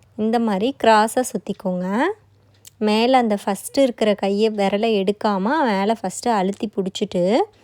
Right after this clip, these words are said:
இப்படி சுத்தி சுத்தி அந்த ரோலை வந்து வெளியே விட்டு விட்டு வெளியே எடுக்கணும், ஓகேங்களா? இது வந்து கொஞ்சம் சுருண்டுக்கும், நம்ம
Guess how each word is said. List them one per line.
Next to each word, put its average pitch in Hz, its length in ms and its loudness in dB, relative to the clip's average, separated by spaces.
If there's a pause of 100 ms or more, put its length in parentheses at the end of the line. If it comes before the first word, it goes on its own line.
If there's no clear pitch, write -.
(1200)
இப்படி 208 280 2
சுத்தி 247 320 -2
சுத்தி 220 200 -4 (120)
அந்த 214 160 4 (160)
ரோலை 226 320 4
வந்து 220 240 2
வெளியே 214 300 2
விட்டு 202 260 0
விட்டு 262 160 -2 (100)
வெளியே 196 320 2
எடுக்கணும், 180 400 -4 (100)
ஓகேங்களா? 208 440 0 (1120)
இது 208 160 -4
வந்து 226 140 -2 (100)
கொஞ்சம் 220 340 -2
சுருண்டுக்கும், 240 640 2 (260)
நம்ம 202 140 2